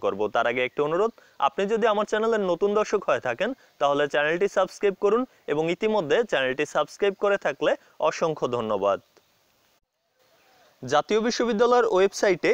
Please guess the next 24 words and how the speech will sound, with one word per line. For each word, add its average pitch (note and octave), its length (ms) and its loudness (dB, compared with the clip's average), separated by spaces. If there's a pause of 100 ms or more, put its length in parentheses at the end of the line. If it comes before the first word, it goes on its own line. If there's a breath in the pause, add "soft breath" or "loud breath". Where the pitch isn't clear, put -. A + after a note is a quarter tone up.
(100)
এই E3 160 0
নোটিশটি G#3+ 420 -2
প্রকাশিত G#3 440 0 (120)
হয়েছে F#3 300 2 (200)
সাত E3 200 0 (120)
তিন G#3 180 0
দুই F3+ 140 2
হাজার D3+ 280 2
একুশ, A#2 180 -2 (100)
অর্থাৎ D#3+ 240 -2 (360 soft breath)
সাতই D3+ 380 0
মার্চ, F2+ 220 -2 (460 soft breath)
যার D#3+ 140 4 (120)
বিষয় E3 300 0 (360 soft breath)
সংশ্লিষ্ট G3 460 -2 (160)
সকলকে G3 400 0 (140)
জানানো E3+ 300 0 (120)
যাচ্ছে G3+ 320 0
যে D3 160 0
দুই B2+ 140 0
হাজার C3+ 200 0 (120)
বিশ E3 220 -4
সালের E3+ 260 2 (380 soft breath)
বিএড F#3+ 260 2